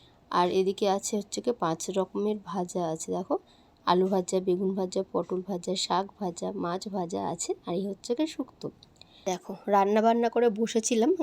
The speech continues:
খাওয়ার লোক ছিল না, বলছিল একটু পরে খাচ্ছি, যেহেতু তাড়াতাড়ি রান্না হয়ে গিয়েছে। আর এখানে নাকে লাগিয়েছিলাম একটা ব্ল্যাক হিটসের যে মাস্কগুলো হয় না, সেটাই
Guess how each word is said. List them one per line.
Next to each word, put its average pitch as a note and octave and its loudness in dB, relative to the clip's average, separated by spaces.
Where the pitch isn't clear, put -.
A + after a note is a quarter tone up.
খাওয়ার F#3+ 6
লোক F#3 2
ছিল - -2
না, G#3+ 2
বলছিল A3 0
একটু B3 0
পরে F#3+ 6
খাচ্ছি, F3 -2
যেহেতু A3 -2
তাড়াতাড়ি C#4 6
রান্না C4 4
হয়ে A#3+ 4
গিয়েছে। A#3 2
আর G3+ 4
এখানে F#3+ 4
নাকে G3 2
লাগিয়েছিলাম G3+ 2
একটা G3+ 0
ব্ল্যাক F#3+ 4
হিটসের G3+ -4
যে A#3 2
মাস্কগুলো G3+ 0
হয় G#3+ 4
না, B3 4
সেটাই F3 -2